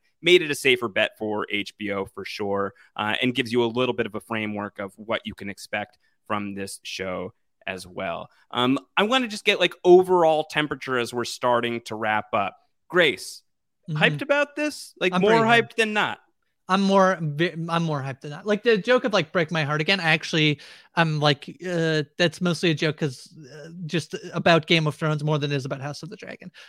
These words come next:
Speaker 1: Yeah.
Speaker 2: Uh, I, I don't know. Everything I've, like, seen, heard, people who have, like, got to watch some of these episodes are like, "This, it's pretty good." So I,
Speaker 1: The buzz
Speaker 2: I'm,
Speaker 1: is
Speaker 2: I'm,
Speaker 1: positive. Yeah.
Speaker 2: I'm pretty locked in. I'm pretty excited,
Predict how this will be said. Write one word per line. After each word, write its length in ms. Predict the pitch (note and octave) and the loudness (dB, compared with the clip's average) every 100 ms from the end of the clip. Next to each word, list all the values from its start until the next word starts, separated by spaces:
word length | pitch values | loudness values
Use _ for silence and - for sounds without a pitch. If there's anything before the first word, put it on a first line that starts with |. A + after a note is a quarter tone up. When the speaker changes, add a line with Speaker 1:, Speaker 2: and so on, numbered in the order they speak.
| - | -2
Speaker 1:
Yeah. 240 | D#3 D3 | 2 2
Speaker 2:
Uh, 240 | D3 D3+ D3+ | 2 0 -2
I, 80 | E3 - | -8 -6
I 140 | - G#3+ | 4 6
don't 100 | D4 | 6
know. 60 | |
Everything 380 | G3 F3 A#3 A#3 | 4 2 -2 -2
I've, 160 | A#3+ A3+ | -2 -2
like, 260 | A#3 A3+ | -2 -2
seen, 460 | - - A#3 A#3 A#3 | -6 -4 -2 -2 -4
heard, 380 | G#3 A3 A#3 G3+ | -2 -2 -2 -4
people 260 | A3 A3+ | -2 2
who 120 | G#3+ A3 | 2 0
have, 120 | G#3 | -4
like, 220 | G#3+ - | -6 -4
got 220 | G3 G3 | -6 -4
to 60 | G#3+ | -6
watch 300 | F#3+ G3 - | -4 -6 -6
some 100 | G3+ | -6
of 40 | |
these 120 | G3 | -4
episodes 380 | F#3+ G3 G#3 F3+ | -4 -6 -10 -8
are 60 | F#3+ | -4
like, 180 | F#3 - _ _ _ _ | -6 -6 _ _ _ _
"This, 240 | - C#4 - _ - | -10 -10 -12 _ -8
it's 180 | C#4 | -8
pretty 280 | - D4+ D#4+ | -6 -4 -2
good." 200 | E4+ D#4+ | -2 -2
So 160 | - G#3+ | -2 0
I, 140 | F#3 A#3+ | 2 2
Speaker 1:
The 60 | |
buzz 240 | G3+ F#3 E3+ | 2 2 2
Speaker 2:
I'm, 60 | |
Speaker 1:
is 80 | D#3+ | -2
Speaker 2:
I'm, 120 | D#3 C#3 | 4 4
Speaker 1:
positive. 520 | A2 G#2 F2+ F#2+ _ | 4 -4 -10 -12 _
Yeah. 140 | - A2 | -2 4
Speaker 2:
I'm 160 | B3 E4+ | 4 2
pretty 600 | - A#3+ A3 G#3 G3 F#3 | 2 4 4 4 2 0
locked 400 | E3+ E3 D3+ - | 2 2 2 -4
in. 160 | D3+ | -4
I'm 120 | E3 G#3 | -4 -2
pretty 220 | B3+ A3 | 0 0
excited, 560 | E3+ - D3+ C#3+ C#3 | 0 0 -2 -2 -6